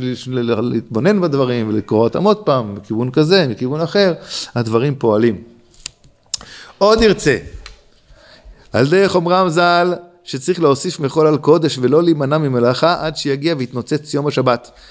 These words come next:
אלא צריך להכין עצמו בקדושת השבת, ויצא כחתן לקראת כלה, ויהיה יושב ומשמר עד שיגיע השבת לעשותו. פירוש, לקיים מעשים הצריכים לו.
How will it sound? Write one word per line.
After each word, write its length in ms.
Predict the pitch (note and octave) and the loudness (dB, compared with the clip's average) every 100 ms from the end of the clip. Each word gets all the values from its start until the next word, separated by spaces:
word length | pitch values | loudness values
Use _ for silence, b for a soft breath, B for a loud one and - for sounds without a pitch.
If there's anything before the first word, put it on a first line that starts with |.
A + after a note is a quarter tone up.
| B F#2+ | B -14
אלא 80 | |
צריך 200 | F#2+ D#3 | -8 -6
להכין 320 | C#3 A2 F3+ F3 | -4 -2 -2 -2
עצמו 300 | C#3+ D3 D3+ | -2 -2 -4
בקדושת 420 | B2 A#2+ C3 D3 | -2 -2 -2 -2
השבת, 400 | - C#3 B2 - B B B B | 0 0 0 -4 B B B B
ויצא 600 | G#2+ A2 G#2 - G3 G#3 F3 | 2 2 2 2 4 4 0
כחתן 600 | - A#2 G#2+ - E3+ E3 C#3 | -6 -6 -6 0 0 0 -2
לקראת 380 | A#2+ C#3+ D3 | -2 0 0
כלה, 280 | - C#3 D3 - B B B _ | 4 4 4 0 B B B _
ויהיה 400 | F#2+ G#2+ A#2 E3+ | -6 -2 2 4
יושב 420 | E3+ B2+ - F#3 F3 | 6 4 0 0 0
ומשמר 500 | D#3+ B2+ B2+ D#3+ D#3+ | -2 -2 -2 0 0
עד 120 | C#3 | 0
שיגיע 460 | - A#2 A#2+ E3 D3 | 2 2 2 4 2
השבת 360 | A#2+ B2+ C3 | 2 0 0
לעשותו. 560 | C3 A#2+ - A2 A2+ F#2+ - | 0 -2 -4 -2 -4 -4 -8
פירוש, 400 | G#2+ D3 C#3+ A#2 | 0 2 2 -2
לקיים 460 | G2+ A2 D3 D3+ | 0 2 4 2
מעשים 460 | A2+ F#2+ - D#3+ C#3 | -2 -4 -2 0 0
הצריכים 520 | - C#3 C3+ G2+ G2 | 0 0 0 0 0
לו. 180 | G2+ | 0